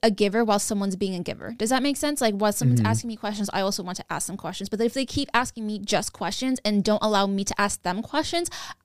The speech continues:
Speaker 1: I start feeling uncomfortable 'cause that's not how I naturally speak, right? I naturally speak by asking questions. So when someone doesn't allow me to ask them questions and keeps throwing back the conversation to me,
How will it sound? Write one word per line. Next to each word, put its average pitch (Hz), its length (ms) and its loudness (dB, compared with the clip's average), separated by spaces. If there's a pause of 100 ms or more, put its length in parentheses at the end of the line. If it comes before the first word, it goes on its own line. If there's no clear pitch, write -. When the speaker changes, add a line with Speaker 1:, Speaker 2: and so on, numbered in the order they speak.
Speaker 1:
I 240 200 4
start 240 320 -4
feeling 226 180 0
uncomfortable 214 400 -4
'cause 220 140 0
that's 202 180 0
not 208 140 -4
how 208 100 0
I 202 60 2
naturally 180 340 -6
speak, - 380 -4
right? 196 260 -4 (300)
I 233 100 6
naturally 247 300 0
speak 226 240 -4
by 208 180 -2
asking - 360 -6
questions. - 580 -6 (300)
So 247 200 2
when 240 300 2
someone 262 300 0
doesn't 247 220 2
allow 196 300 2
me 220 140 0
to - 140 2
ask 202 200 -4
them 190 220 -4
questions 262 420 -4
and 214 120 -2
keeps - 260 -8
throwing 196 260 -2
back 196 180 -4
the 208 80 -14
conversation 196 600 -6
to 185 100 -8
me, 233 300 0